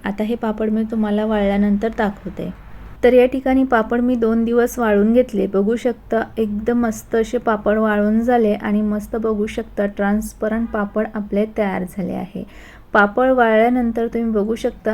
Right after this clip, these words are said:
अजिबात कुठेही तुटलेले नाही किंवा पापडांना चीरसुद्धा पडलेली नाही. एकदम मस्त असे आपले पापड तयार झाले आहे. तर आता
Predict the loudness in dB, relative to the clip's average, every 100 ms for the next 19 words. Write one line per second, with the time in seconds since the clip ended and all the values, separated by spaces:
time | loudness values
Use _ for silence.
0 | -4 -6 -4 -4 -4 -4 -6 -6 -2 -2
1 | -2 -4 -4 -4 0 2 4 2 -2 -4
2 | -4 -2 -2 -2 -2 0 -2 -2 -4 -4
3 | -4 -4 -4 -8 -4 -4 -2 -2 0 0
4 | 0 -2 -4 -6 -8 -14 -20 -10 0 0
5 | 0 0 0 -2 -2 -4 -4 -2 0 0
6 | -2 -2 -2 -2 -2 -2 -4 0 -2 0
7 | -2 -2 -4 -6 -6 -4 -8 -8 -10 -12
8 | -20 -18 -2 0 0 -4 -2 -2